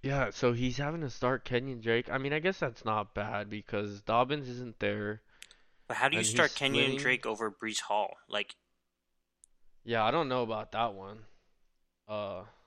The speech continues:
Speaker 1: I would just check Fantasy Pros and see what they tell me.
Speaker 2: But, um,
Speaker 1: <laughs>
Speaker 2: but still, what i-, if he even, uh, started, uh, uh,
Speaker 1: Yeah, that
Speaker 2: Breece
Speaker 1: was
Speaker 2: Hall,
Speaker 1: kind
Speaker 2: he
Speaker 1: of an
Speaker 2: still
Speaker 1: L
Speaker 2: would've
Speaker 1: of a start.
Speaker 2: lost.
Speaker 1: Maybe it was 'cause Breece Hall's playing Cleveland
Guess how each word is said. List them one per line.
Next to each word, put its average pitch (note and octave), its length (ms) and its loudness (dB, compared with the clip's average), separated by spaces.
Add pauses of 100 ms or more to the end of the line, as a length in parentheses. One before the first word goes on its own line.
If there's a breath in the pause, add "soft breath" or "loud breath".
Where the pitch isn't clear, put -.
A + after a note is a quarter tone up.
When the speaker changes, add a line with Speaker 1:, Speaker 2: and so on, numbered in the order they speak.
(280 soft breath)
Speaker 1:
I G#2+ 120 -6
would A#2 160 -8
just - 380 -16
check G2 240 -6
Fantasy G#2 400 -12
Pros F#2+ 300 -14
and F2+ 120 -18
see - 120 -16
what F#2+ 140 -16
they F2+ 120 -16
tell D#2 260 -18
me. G2+ 180 -20 (840)
Speaker 2:
But, G2+ 400 0
um, F#2 540 -4 (200)
Speaker 1:
<laughs> D3 200 -8
Speaker 2:
but C3+ 160 8
still, A2 240 2 (100)
what C#3 340 6
i-, D#3+ 160 8
if E3 180 4
he E3 160 2
even, D3 320 4
uh, B2+ 300 6
started, A2 640 2
uh, G#2+ 40 0
uh, G2 500 0 (760)
Speaker 1:
Yeah, A#2+ 80 2
that - 40 4
Speaker 2:
Breece A#2+ 40 8
Speaker 1:
was B2 120 2
Speaker 2:
Hall, F#3 100 4
Speaker 1:
kind G3+ 80 6
Speaker 2:
he F3+ 40 2
Speaker 1:
of D3+ 60 2
an B2 40 2
Speaker 2:
still A2 120 0
Speaker 1:
L A#2+ 100 6
Speaker 2:
would've B2+ 140 2
Speaker 1:
of A2+ 60 0
a G#2+ 40 0
start. F#2 140 4
Speaker 2:
lost. A#2+ 240 4
Speaker 1:
Maybe C3+ 240 -2
it D#3 80 -2
was C3 480 -2 (840)
'cause G#2+ 100 -12
Breece A#2 300 -8
Hall's A#2 240 -2
playing G#2+ 320 -10
Cleveland C3+ 640 -10